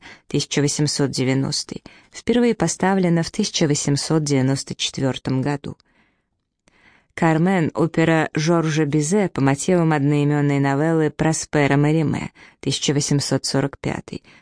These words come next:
впервые поставлена в тысяча восемьсот семьдесят пятом году. Конец примечания.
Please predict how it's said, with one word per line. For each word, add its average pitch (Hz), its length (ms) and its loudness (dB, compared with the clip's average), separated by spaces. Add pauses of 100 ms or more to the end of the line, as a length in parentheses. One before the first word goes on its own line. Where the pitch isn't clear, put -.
впервые 226 460 0
поставлена 175 720 0
в - 80 -8
тысяча 147 380 -2
восемьсот 139 580 -2
семьдесят 135 580 -2
пятом 135 440 -2
году. 143 340 -4 (380)
Конец 175 500 0
примечания. - 600 -2